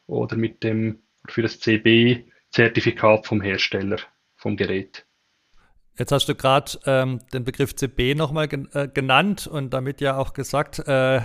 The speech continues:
Speaker 2: das ist jetzt nicht nur U-S-A-spezifisch, das hast du, damit bist du auch mit eingestiegen. Wenn wir jetzt den Blick etwas weiten wieder, also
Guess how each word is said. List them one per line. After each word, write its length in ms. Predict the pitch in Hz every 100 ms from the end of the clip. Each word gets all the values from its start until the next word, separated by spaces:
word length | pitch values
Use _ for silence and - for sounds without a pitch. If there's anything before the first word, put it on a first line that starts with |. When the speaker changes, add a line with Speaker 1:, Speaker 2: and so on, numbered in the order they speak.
| - - -
Speaker 2:
das 180 | 131
ist 140 | 139 123
jetzt 220 | 131 -
nicht 160 | 131 -
nur 100 | 156
U-S-A-spezifisch, 1400 | 139 131 - 120 120 151 - - 143 - 160 170 208 -
das 140 | 135
hast 160 | 120 139
du, 100 | 131 135
damit 280 | 123 117 113
bist 180 | 117 127
du 80 |
auch 80 | 113
mit 160 | 123 120
eingestiegen. 600 | 117 123 131 151 139 147 - - - -
Wenn 120 | 127
wir 60 |
jetzt 140 | 147 -
den 120 | 151
Blick 200 | - 170
etwas 440 | 165 - 135 127
weiten 480 | 120 113 156 185 170
wieder, 300 | 175 208 196 -
also 360 | 147 135 131